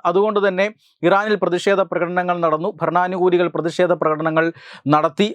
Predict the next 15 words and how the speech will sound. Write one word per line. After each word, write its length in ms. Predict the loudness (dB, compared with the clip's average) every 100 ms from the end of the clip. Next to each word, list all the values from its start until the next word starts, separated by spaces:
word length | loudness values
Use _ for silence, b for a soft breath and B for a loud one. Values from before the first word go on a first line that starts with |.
| 0
മാത്രമല്ല, 440 | 0 2 2 2 2 2
ഇറാൻ്റെ, 380 | 2 0 2 0 0 b b b 0
ആ, 20 | 2 2 0
പരമോന്നത 580 | 0 2 2 2 2 0 2 0
ആത്മീയ 380 | 0 -6 -6 -4 0
നേതാവ് 360 | 2 2 0 -2 -4
അഞ്ച് 260 | -4 -2 2
ദിവസത്തെ 360 | 2 2 0 0 -2
ദുഃഖാചരണം 640 | -2 0 2 0 0 -2 -2
പ്രഖ്യാപിച്ചു. 520 | -2 -2 -2 -2 -2 -4 B B -2
മുസ്ലിം 340 | 2 2 4 2
രാഷ്ട്രങ്ങളുടെ 600 | 2 -2 -2 0 2 2 0
ഒരു 100 | 0
സംഘടനയുണ്ട്, 540 | -2 0 0 0 0
ആ 20 | 0